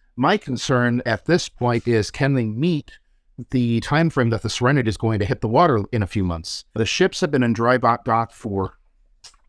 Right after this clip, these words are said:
if it's a dry dock or wet dock, in the, I think they're at the Fincantieri yards.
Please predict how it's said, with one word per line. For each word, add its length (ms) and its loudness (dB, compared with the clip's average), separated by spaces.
if 180 0
it's 160 -2
a 40 -8
dry 240 2
dock 180 2
or 60 0
wet 240 -2
dock, 280 0
in 140 0
the, 160 -4
I 40 -2
think 260 -4
they're 120 2
at 80 -2
the 80 -12
Fincantieri 680 0
yards. 440 -6